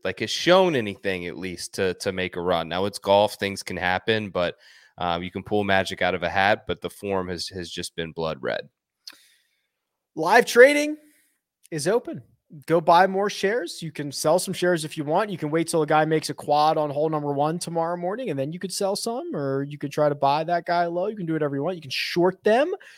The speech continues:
Speaker 2: Things are heating up from here, and this is a short field, Joe. Then we'll have the no-cut events, and I think I remember the Tour Championship being pretty wild in terms of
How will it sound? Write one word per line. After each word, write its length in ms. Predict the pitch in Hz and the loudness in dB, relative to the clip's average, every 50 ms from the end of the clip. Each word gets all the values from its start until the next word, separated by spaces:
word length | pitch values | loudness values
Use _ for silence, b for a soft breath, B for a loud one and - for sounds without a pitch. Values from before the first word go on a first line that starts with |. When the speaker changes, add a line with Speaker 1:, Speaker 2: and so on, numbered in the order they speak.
| B B B B - | B B B B 0
Speaker 2:
Things 340 | - 214 233 240 220 190 214 | 2 4 4 4 4 6 8
are 380 | 220 214 220 214 214 214 214 | 10 10 10 10 8 6 4
heating 440 | 190 180 - - 233 247 254 247 233 | 0 -4 -8 -6 -4 -2 -2 2 2
up 200 | 240 226 226 - | 2 2 2 2
from 120 | 214 208 196 | 0 0 0
here, 440 | 170 - 233 247 254 247 233 226 - | 0 -4 -4 0 4 6 6 6 6
and 500 | - 196 190 190 190 190 185 185 170 - - _ _ _ _ _ _ _ _ _ _ - | 6 4 4 4 4 2 2 -2 -4 -8 -12 _ _ _ _ _ _ _ _ _ _ 2
this 200 | 160 208 220 240 | 4 4 4 4
is 140 | 285 262 240 | 2 4 4
a 80 | 220 | 4
short 460 | - - - - 277 302 311 294 - | 4 2 0 0 2 2 2 0 -4
field, 320 | - - 220 202 196 180 156 | -6 2 4 4 4 4 4
Joe. 280 | 143 185 196 202 202 | 4 8 8 8 8
Then 200 | 190 170 196 214 | 8 6 4 4
we'll 100 | 220 226 | 4 4
have 280 | 196 202 202 190 156 151 | 4 4 4 4 2 0
the 80 | 170 160 | -2 -2
no-cut 500 | 165 170 208 254 277 269 - 214 190 165 | 2 8 8 8 8 8 6 4 4 4
events, 520 | 151 139 156 151 151 160 175 - - - - _ | 2 0 0 0 0 0 -4 -6 -10 -12 -8 _
and 440 | - 180 175 175 175 170 165 165 156 - - - | 2 4 4 6 4 2 0 -2 -6 -8 0 2
I 100 | 180 165 | 2 2
think 240 | - - 254 302 | 2 0 -2 0
I 80 | 381 330 | 2 2
remember 320 | 226 190 196 202 185 175 | 2 2 0 0 0 0
the 320 | 165 151 165 156 151 143 143 - | 0 2 4 4 4 4 2 -2
Tour 200 | - - 214 190 | 0 0 2 2
Championship 540 | - - 190 196 202 202 185 - - 147 - | 2 0 -2 -2 -2 -4 -6 -6 -8 -8 -6
being 420 | 165 160 156 151 147 147 147 147 - _ _ _ _ _ | -4 -4 -2 -2 -4 -6 -8 -10 -14 _ _ _ _ _
pretty 240 | - - 247 294 311 | -10 -8 -4 -4 -4
wild 520 | 262 185 180 185 196 202 196 185 170 160 | -2 0 2 4 6 6 6 6 4 2
in 100 | 160 151 | -2 -4
terms 380 | 151 - 160 165 165 160 143 156 | -2 -4 -4 -4 -2 -4 0 2
of 360 | 156 151 151 147 143 135 135 | 4 4 6 4 2 0 -4